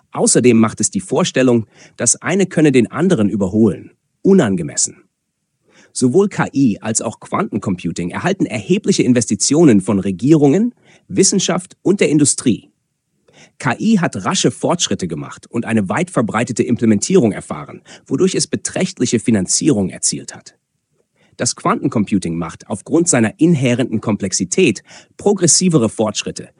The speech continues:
zieht jedoch ebenfalls bedeutende Investitionen an. Dieses ausgewogene Finanzierungsbild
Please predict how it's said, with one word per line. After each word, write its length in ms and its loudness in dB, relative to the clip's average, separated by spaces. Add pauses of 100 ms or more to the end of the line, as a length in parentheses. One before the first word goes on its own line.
(220)
zieht 340 0
jedoch 400 0
ebenfalls 540 2
bedeutende 540 0
Investitionen 760 -2
an. 200 -20 (840)
Dieses 320 -2
ausgewogene 640 2
Finanzierungsbild 920 0